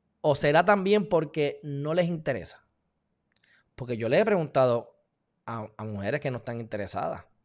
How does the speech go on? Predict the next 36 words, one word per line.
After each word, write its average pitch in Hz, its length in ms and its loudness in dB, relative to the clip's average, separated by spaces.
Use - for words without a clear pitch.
A 131 140 4
lo 139 80 6
mejor 139 500 4
tienen 143 300 -2
este 151 240 -2
engranaje 143 500 2
más 135 160 -2
con 139 140 0
los 123 160 0
hijos, 165 300 4
¿verdad? 135 380 2
Que 143 140 -4
también 131 280 -4
entonces 143 280 -6
puede 131 200 -2
ser 139 140 -2
un 127 80 -6
producto 127 320 -2
de 120 60 2
la 117 40 0
sociedad, 139 600 0
vamos. 139 300 -2
Pero 127 400 -2
voy 123 160 -2
a 160 80 6
dejar 185 160 4
a 185 80 4
mis 170 160 0
hijos 196 320 4
por 143 200 4
irme 190 480 0
a 127 420 0
sacrificarme 143 600 -2
en 196 60 8
la 196 80 10
política. 170 540 4